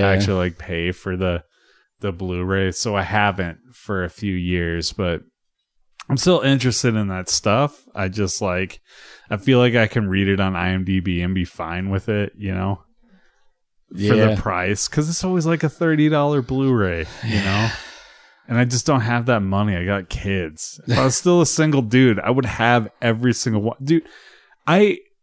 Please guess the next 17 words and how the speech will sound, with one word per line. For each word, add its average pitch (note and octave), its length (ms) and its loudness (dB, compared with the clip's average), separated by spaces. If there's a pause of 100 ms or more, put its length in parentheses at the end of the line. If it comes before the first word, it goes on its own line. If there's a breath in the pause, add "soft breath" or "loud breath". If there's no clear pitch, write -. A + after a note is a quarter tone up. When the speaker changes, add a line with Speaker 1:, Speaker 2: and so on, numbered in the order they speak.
(380)
Speaker 1:
and D#3 120 4
I E3+ 60 6
will E3+ 240 6
say, C#3+ 280 4
if, A2+ 180 0
if B2+ 180 0
I D3 80 6
suddenly D#3 420 2
come B2+ 260 2
into A#2+ 240 0
money G#2 360 0
somehow C3 680 -2 (140)
and A2 140 0
I G#2+ 60 4
just G#2 220 -2
have G#2 320 -4
money, G2+ 520 0